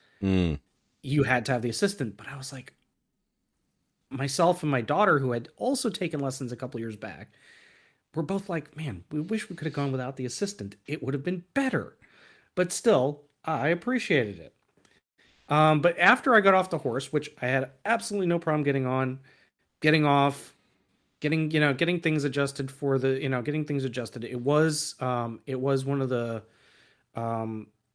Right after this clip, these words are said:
Speaker 2: show saddle types, so it didn't have that center,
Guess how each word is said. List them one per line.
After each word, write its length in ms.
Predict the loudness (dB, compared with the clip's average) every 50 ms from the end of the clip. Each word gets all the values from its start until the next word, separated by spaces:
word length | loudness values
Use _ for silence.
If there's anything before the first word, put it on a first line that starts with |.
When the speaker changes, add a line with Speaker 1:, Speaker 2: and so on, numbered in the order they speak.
| _ _ _ _ _ _ _ -8
Speaker 2:
show 360 | -6 -2 2 4 6 6 6
saddle 380 | 4 4 4 4 4 4 4 0
types, 340 | -2 0 2 2 2 2 0
so 100 | 0 0
it 120 | 0 0 0
didn't 240 | -2 -2 -2 -4
have 260 | -4 0 0 2 2 2
that 200 | -2 -4 -4 -6
center, 800 | -8 -4 -2 -2 -2 -2 -2 0 2 2 4 4 2 2 0